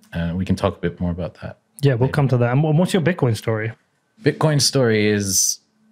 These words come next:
Speaker 1: twenty thirteen. I was at a startup in London. Um,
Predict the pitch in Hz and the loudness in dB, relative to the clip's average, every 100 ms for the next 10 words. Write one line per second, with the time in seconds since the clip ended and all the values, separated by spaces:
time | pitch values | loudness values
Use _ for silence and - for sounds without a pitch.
0 | _ - 127 117 123 113 117 135 135 135 | _ 0 2 2 0 0 0 0 2 2
1 | 131 131 - - 95 113 107 - 113 110 | 2 0 -4 -2 0 2 0 0 0 2
2 | 110 - 101 110 120 117 113 110 107 - | 0 0 0 2 2 2 2 0 -2 -8
3 | _ _ _ _ _ _ - 95 92 92 | _ _ _ _ _ _ -2 0 2 2
4 | 92 92 | 2 0